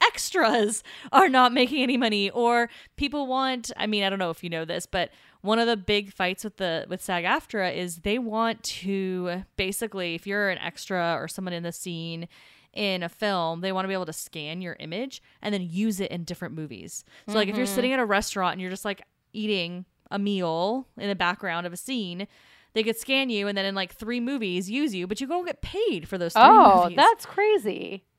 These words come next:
Speaker 1: Yeah. So it's, like, basically they own your likeness, but then that also hurts your chances to work for a different studio because now, like,
Speaker 2: Hmm.
Speaker 1: let's say,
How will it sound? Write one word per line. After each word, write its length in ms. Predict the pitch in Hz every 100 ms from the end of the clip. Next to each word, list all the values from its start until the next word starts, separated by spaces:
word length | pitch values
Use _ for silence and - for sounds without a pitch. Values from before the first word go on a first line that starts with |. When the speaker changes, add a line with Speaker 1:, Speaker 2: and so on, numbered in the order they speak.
| -
Speaker 1:
Yeah. 640 | 262 523 466 - 196 214
So 200 | - 311
it's, 140 | 339
like, 180 | 339 285
basically 280 | 320 339 370
they 120 | 311 -
own 240 | 262 339
your 120 | 320
likeness, 380 | 254 277 220 196
but 120 | -
then 100 | 247
that 100 | 277 277
also 340 | 247 269 311 269
hurts 300 | 233 220 233
your 300 | 214 196 185 - _ _
chances 400 | - 247 226 220
to 80 | 233
work 140 | 208
for 120 | - 190
a 40 |
different 360 | 175 190 190 -
studio 420 | - 311 269 202
because 300 | 196 240 180
now, 360 | 208 226 208
like, 260 | 190 175 170
Speaker 2:
Hmm. 60 | 160
Speaker 1:
let's 180 | 175 -
say, 340 | 202 190 185